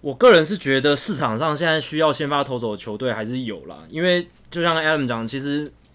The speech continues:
虽然先发投手的，我，我个人觉得他们的重要性不像以前这么高，但是还是一个要角。那像太空人、洋基，还有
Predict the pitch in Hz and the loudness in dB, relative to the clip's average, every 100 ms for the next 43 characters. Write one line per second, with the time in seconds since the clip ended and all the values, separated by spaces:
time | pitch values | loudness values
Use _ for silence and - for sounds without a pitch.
0 | - - 196 170 - 180 180 175 156 147 | -14 0 2 4 2 0 2 2 2 0
1 | 117 110 107 123 131 120 117 156 131 127 | 0 0 -2 -6 -6 -6 0 0 0 -2
2 | 151 139 120 - - - - 220 190 175 | -2 -2 -4 -8 -20 -10 2 4 6 4
3 | 160 185 135 117 _ _ - 165 175 139 | 4 0 -2 -6 _ _ -10 -2 -2 -2
4 | 127 104 120 117 123 165 131 - 123 131 | -8 -6 -6 -6 -4 -4 -4 -2 -2 -2
5 | 170 180 165 - _ - 139 143 170 135 | -2 -2 -4 -6 _ -4 -4 -2 -2 0
6 | 165 127 107 117 76 117 165 156 190 156 | 2 2 0 -8 -12 -6 -2 -2 -2 -2
7 | 170 143 139 135 110 113 117 120 123 120 | 0 0 -2 -2 -2 -2 -4 -6 -6 -8
8 | 127 143 143 117 | -4 0 0 -2